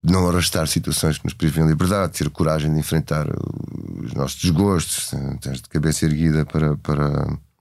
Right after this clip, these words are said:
para saber distinguir o que é importante, o que é, o que é que dar, dar, dar prioridade à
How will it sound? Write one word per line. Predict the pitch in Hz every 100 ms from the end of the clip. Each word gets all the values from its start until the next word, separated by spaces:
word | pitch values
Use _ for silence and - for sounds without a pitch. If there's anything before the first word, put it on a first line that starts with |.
| _ _ _ _
para | 76
saber | 71 82 80
distinguir | - 90 80 82
o | 80
que | - 78
é | 80
importante, | 76 - - 78 73 78
o |
que | -
é, | - 69 78
o |
que | - -
é |
que | - - _ _ _ _ _ _ _ _ _ _ _ _ _ _ -
dar, | - 71 71
dar, | 65 69 73 65
dar | - - 73 71 69 67
prioridade | 85 85 80 73 76
à | 73